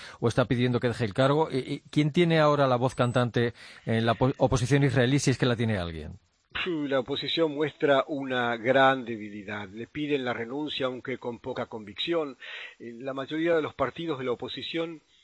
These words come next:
Speaker 2: no parecen estar preparados aún para una nueva campaña electoral y aún de renunciar Netanyahu, su coalición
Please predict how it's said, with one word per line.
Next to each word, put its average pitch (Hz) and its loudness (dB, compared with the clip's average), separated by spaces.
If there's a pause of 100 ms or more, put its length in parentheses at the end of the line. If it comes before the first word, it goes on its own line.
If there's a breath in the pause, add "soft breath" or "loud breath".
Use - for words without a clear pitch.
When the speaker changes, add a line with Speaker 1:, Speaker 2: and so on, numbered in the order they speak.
(120)
Speaker 2:
no 135 -8
parecen 156 -4
estar 156 -2
preparados 151 2
aún 131 -4
para 120 0
una 117 -6
nueva 131 -4
campaña 123 -6
electoral 117 -4 (380 loud breath)
y 113 -8
aún 131 -2
de 139 0
renunciar 117 -4
Netanyahu, 131 -4
su - -6
coalición 151 -6